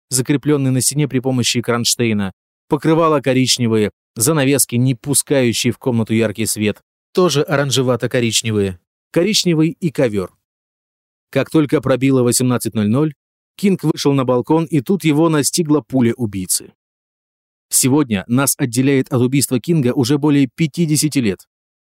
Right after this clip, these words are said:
Наше путешествие к земле обетованной ещё продолжается. Мы прошли много, но путь ещё не окончен и до сих пор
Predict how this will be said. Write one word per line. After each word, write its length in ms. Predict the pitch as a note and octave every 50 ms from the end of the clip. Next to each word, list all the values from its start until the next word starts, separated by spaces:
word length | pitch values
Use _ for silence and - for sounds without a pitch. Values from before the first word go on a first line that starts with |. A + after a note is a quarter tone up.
| _ _ _ _ -
Наше 300 | A2 A#2 A#2+ A2+ B2+ A2+
путешествие 540 | - - B2+ A2+ - C#3+ B2+ - B2+ B2+
к 40 | A#2
земле 240 | G#2+ A#2+ A#2+ B2 B2
обетованной 640 | A#2+ G#2+ A#2+ - B2+ A2+ B2 C#3+ C#3+ B2 G#2 G2 F#2+ _ _ _
ещё 300 | - B2+ C3 A#2+ - C#3+
продолжается. 760 | A#2+ C3 C3 C3 C3 C3 A#2+ C#3 C#3+ B2 G#2 - - - - - _ _ _ _ _ _ -
Мы 120 | A#2 C3+ A2+
прошли 320 | C3+ C#3 C3+ - D3+ D3
много, 360 | C#3+ D3 D#3 E3 D3 A#2+ A#2
но 140 | A2 B2+ C3
путь 240 | B2 - F3+ E3 B2
ещё 300 | B2+ C3+ - - D3+ D3
не 120 | C#3 C#3
окончен 520 | C#3 C#3 - - D#3+ E3 D#3 - - B2+ -
и 180 | - E3 D3
до 120 | B2 C#3+ C3+
сих 200 | - - B2 _
пор 260 | - D#3+ E3 E3